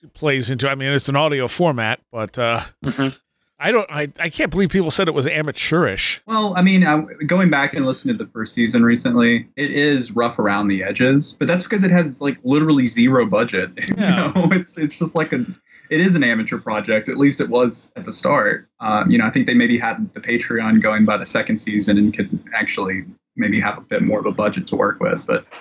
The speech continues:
Speaker 3: um, but even so, like, I don't know. All the changes in the T V show, like, making Melody, like, straight washing Melody.
Speaker 1: Right, right.
Speaker 3: Like, shoehorning in some kind of weird Dan Melody, like, romance angle.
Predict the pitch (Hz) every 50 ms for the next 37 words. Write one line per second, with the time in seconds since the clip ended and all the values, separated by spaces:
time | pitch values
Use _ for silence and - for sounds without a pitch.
0 | - - - _ - 107 104 101 104 107 - - - _ _ - - - - 180
1 | 196 220 190 185 151 - - 233 208 131 110 107 107 107 107 104 - - 123 139
2 | 143 131 117 101 98 95 - _ _ _ - 110 117 120 123 147 160 175 170 165
3 | - - - 139 135 135 127 135 127 117 123 120 120 117 - 123 117 127 120 -
4 | - 127 117 117 117 117 117 113 107 104 - - 113 113 110 - 123 117 110 110
5 | 110 - - _ _ - 113 107 107 107 110 107 110 107 107 104 104 104 104 107
6 | - - - 104 95 - - - - - _ - - - - 139 135 139 262 262
7 | 127 123 127 - - 131 123 120 120 117 113 110 107 107 107 110 110 110 110 107
8 | - _ _ _ _ - 165 151 139 135 123 - _ _ - 123 117 120 117 117
9 | - _ - 123 - - - 175 180 180 170 180 180 175 165 151 143 143 147 143
10 | - 147 147 - 170 151 135 120 104 110 107 110 113 123 135 139 135 127 120 -
11 | _ _ _ - 107 104 117 123 123 123 120 110 107 107 117 120 120 123 120 120
12 | 120 120 120 113 - - - 107 104 98 - - - - _ _ _ _ - 117
13 | 113 120 143 160 170 180 180 180 185 180 - - - - _ _ - 175 185 190
14 | 190 185 190 185 185 185 185 180